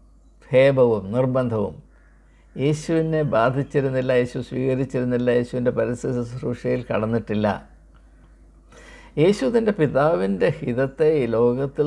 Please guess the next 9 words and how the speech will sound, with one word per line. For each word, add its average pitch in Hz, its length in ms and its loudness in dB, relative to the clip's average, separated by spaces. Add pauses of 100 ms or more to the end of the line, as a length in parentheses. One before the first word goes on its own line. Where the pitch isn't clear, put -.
(120)
നിർവഹിച്ചത് 123 720 -2 (920)
ഏതെങ്കിലും 220 540 2 (120)
വിധത്തിലുള്ള 139 720 -2 (800)
ആ - 20 -2 (280)
ഒരു 135 160 0 (200)
പ്രഷർ 120 400 2 (140)
കൊണ്ടോ 104 320 2 (240)
നിർബന്ധം 151 640 0
കൊണ്ടോ 104 320 -2